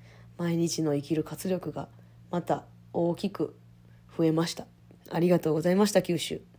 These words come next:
四日間。すいません。取りっぱなしで、ホテル入ってですね、すぐに今のうちの胸の内をすべてね、どう伝わってるか聞きづらいかと思いましたが、いつもの通りか、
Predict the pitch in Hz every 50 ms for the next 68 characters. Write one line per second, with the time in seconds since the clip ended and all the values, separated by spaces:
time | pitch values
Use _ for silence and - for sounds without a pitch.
0 | - - - 160 151 - - 147 - 151 - - - - - - - - - -
1 | - - - - - - - - - - - - 190 185 185 196 190 220 220 -
2 | - - - - - - - - - - - - - - - - - 170 175 160
3 | - - 175 170 170 165 - - 170 165 165 - - - - - - - - 202
4 | 175 180 160 165 156 151 151 151 160 165 160 - - - 160 156 151 - - -
5 | - - - - 190 196 196 175 165 - - 185 175 165 160 156 147 143 147 -
6 | - - - - - - - - - - - - - - - - 170 165 170 170
7 | 156 147 135 - - - - 165 156 165 147 147 120 - - - - - - -
8 | 165 165 156 156 151 151 143 139 147 - - - - 143 - 165 147 120 - -
9 | - - - - - - - - - - - - - - - - - - - -
10 | - - - - - - 165 165 160 156 - - - 160 160 156 - - - 160
11 | 156 156 - - - - - - - - - - - - - - - - 180 165
12 | 170 180 185 175 160 156 135 - - 143 - 143 143 143 151 160 160 170 180 180
13 | 175 - - - 160 139 120 - - - - - - 170 185 175 165 156 147 139
14 | - - - - - 175 190 208 202 202 165 147 -